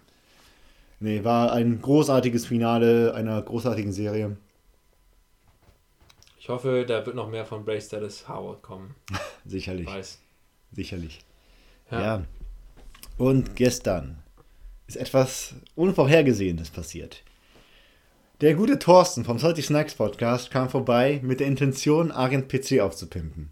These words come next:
Speaker 1: weil Arians P C einfach scheiße langsam war.
Speaker 2: Danke nochmal dafür, hat funktioniert.
Speaker 1: Ja,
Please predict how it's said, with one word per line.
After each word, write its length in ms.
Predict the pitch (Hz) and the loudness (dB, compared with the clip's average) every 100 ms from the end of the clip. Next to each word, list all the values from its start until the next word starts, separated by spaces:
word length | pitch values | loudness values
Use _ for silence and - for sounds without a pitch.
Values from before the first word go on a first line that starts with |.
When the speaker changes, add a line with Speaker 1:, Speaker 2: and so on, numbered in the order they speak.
| _ | _
Speaker 1:
weil 140 | 110 113 | -2 0
Arians 260 | 120 131 | 2 0
P 80 | 131 | -2
C 140 | 117 117 | -2 -4
einfach 180 | 110 110 | -4 -4
scheiße 300 | 107 101 104 | -4 -4 -4
langsam 320 | 92 95 85 | -4 -4 -6
war. 180 | 76 71 | -8 -4
Speaker 2:
Danke 240 | 135 156 156 | -2 -2 -4
nochmal 200 | 135 135 | 0 2
dafür, 280 | 143 151 | 2 2
hat 140 | 135 127 | 0 0
funktioniert. 400 | 123 110 104 107 _ - - - - - - | -4 -6 -6 -8 _ -18 -18 -20 -20 -20 -8
Speaker 1:
Ja, 280 | 104 82 | -6 -6